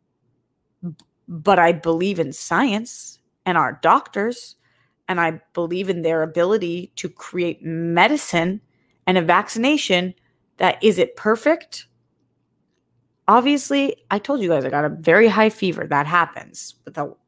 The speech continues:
that happens with vaccinations in general. So I, I get being afraid of when you don't know the components of something putting in your body.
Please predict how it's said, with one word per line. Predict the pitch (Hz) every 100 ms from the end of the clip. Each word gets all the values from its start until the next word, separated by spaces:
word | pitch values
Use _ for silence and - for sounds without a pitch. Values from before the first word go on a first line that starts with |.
| _
that | 180 175
happens | 190 220 254
with | 247
vaccinations | 220 226 233 233 226 226
in | 202 196
general. | 240 220 - - - _ _ _ _ _ _ _ _ _ - - _ _ -
So | - 226 208 - -
I, | 180 -
I | 220
get | 277 277
being | 220 208 202
afraid | 185 - 214 208 165
of | 170 160 156 156 _ _ -
when | 165
you |
don't | 160 165
know | 175
the | 156
components | - 175 170 247 226
of | 165
something | 175 170
putting | 156 190 180
in |
your | 185
body. | 170 208 214 151